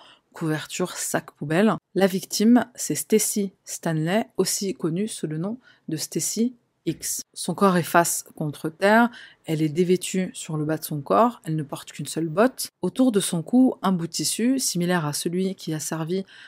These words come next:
à attacher Jane au rez-de-chaussée et à attacher Elizabeth à l'étage. Près du corps de Stacy, on retrouve son sac à main et aussi un long morceau de bois couvert de préservatifs, comme à l'étage.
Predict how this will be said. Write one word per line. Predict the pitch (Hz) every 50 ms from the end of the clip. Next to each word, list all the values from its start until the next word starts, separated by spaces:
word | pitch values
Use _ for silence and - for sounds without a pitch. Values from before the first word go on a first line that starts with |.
| - -
à | - 147
attacher | 151 151 - 160 - - - 170
Jane | 151 156 180 185 185 185 175 269 -
au | 226 156
rez-de-chaussée | 151 151 147 - - - 147 - - 190 180 180 175 - - - - - _ -
et | - 151 147 147 143 151
à | - 143 147
attacher | 147 143 - 147 - - 156 151
Elizabeth | 151 151 156 147 151 160 151 165 165 165 - - - -
à | - 147
l'étage. | 143 147 143 - 214 254 294 269 196 160 - - _ _
Près | - - 240 208
du | 185 196
corps | - - 226 214 208
de | 175
Stacy, | 165 - - - 165 - - -
on | 190 165 147
retrouve | 151 147 - - - 170 -
son | - - 175 156
sac | - - 156 156 -
à | 151
main | 151 175 214 262 262 -
et | 185
aussi | 185 190 190 - - 277 262 -
un | 170 156 156
long | 185 226 254
morceau | 233 180 160 - - - 175 170 - - - - - - _ - 156
de | 156
bois | 151 147 156 185 214 240 233 -
couvert | - - 170 165 180 185 175 165
de | 156
préservatifs, | - - - 156 143 160 151 151 151 151 - - 233 247 247 -
comme | - - 220 214
à | 196 175
l'étage. | 160 151 151 - 196 240 277 254 -